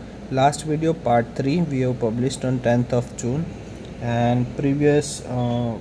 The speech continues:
profit detail with the trading account statement,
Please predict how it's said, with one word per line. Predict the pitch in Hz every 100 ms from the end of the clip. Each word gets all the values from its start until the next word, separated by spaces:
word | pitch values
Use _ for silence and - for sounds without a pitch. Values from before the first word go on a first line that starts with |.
| - 131
profit | 127 123 143 135
detail | 127 131 139 139
with | 131 127
the | 113
trading | 113 117 127 135
account | 123 123 123
statement, | - 135 143 135 117 120